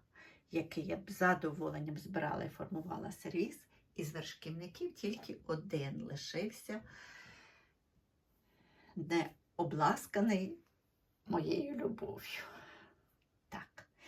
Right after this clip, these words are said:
лишилися цукорнички. Ось так. Ось така цукорничка серед вершківників, що називається, затисалася. Це форма радій, рідкісна форма. Е, дуже мало сервізів на такій формі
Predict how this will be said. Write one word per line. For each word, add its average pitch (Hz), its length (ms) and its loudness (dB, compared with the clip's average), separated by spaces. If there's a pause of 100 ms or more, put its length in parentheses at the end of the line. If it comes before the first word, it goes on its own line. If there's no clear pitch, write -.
(120)
лишилися 170 680 2
цукорнички. 196 960 -2 (420)
Ось - 320 0
так. - 460 -8 (300)
Ось 190 140 -2
така - 280 -6
цукорничка 175 840 -4
серед 214 400 0
вершківників, 208 800 2 (520)
що - 300 -4
називається, 170 880 2
затисалася. 160 1040 0 (320)
Це - 140 0
форма 151 540 2
радій, 160 680 2 (360)
рідкісна 165 680 0
форма. 220 560 2 (600)
Е, 151 400 2
дуже 156 540 6
мало 143 260 -2
сервізів 143 540 -4
на 147 120 -4
такій - 300 -10
формі 156 360 -6